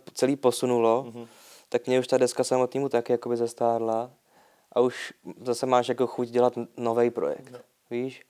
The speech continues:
Speaker 2: Když to
Speaker 1: A už,
Speaker 2: přijde na
Speaker 1: no,
Speaker 2: aktuální,
Speaker 1: nechceš se k ní
Speaker 2: jakoby.
Speaker 1: jako vracet,
Speaker 2: Mhm.
Speaker 1: takže, takže jako myslím si, že by mohl ještě jeden třeba potom, že bychom se udělali třeba sami, jako třeba Černou fábi s Ronzou.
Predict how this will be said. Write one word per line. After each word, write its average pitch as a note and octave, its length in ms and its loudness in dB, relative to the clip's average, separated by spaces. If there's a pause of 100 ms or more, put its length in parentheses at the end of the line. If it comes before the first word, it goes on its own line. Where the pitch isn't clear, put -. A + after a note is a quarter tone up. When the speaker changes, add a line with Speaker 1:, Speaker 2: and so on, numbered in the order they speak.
(200)
Speaker 2:
Když G#2 160 -10
to A2 100 -6
Speaker 1:
A - 20 -2
už, B2 60 0
Speaker 2:
přijde G#2 180 -6
na G2+ 80 -12
Speaker 1:
no, G#2 40 -12
Speaker 2:
aktuální, A#2+ 400 -2
Speaker 1:
nechceš A#2+ 260 -6
se - 120 -14
k - 100 -16
ní B2 60 -4
Speaker 2:
jakoby. - 0 -
Speaker 1:
jako A#2+ 180 -4
vracet, A#2 440 -2
Speaker 2:
Mhm. A#2 140 -12
Speaker 1:
takže, A#2 260 -4 (560)
takže A#2+ 260 2
jako B2+ 240 4
myslím B2 320 2
si, D3 120 -2
že C#3+ 100 2
by C#3 120 2
mohl C#3 240 0
ještě B2 240 0
jeden B2+ 300 6
třeba C3 180 4
potom, B2 340 0
že A#2+ 80 0
bychom A#2+ 240 -4
se B2+ 120 -2
udělali B2 200 4
třeba B2+ 220 2
sami, A2 300 -4
jako A2 180 -6
třeba A#2 200 -4
Černou A#2+ 300 -4
fábi A#2 360 -2
s A#2+ 80 -6
Ronzou. A#2 540 -2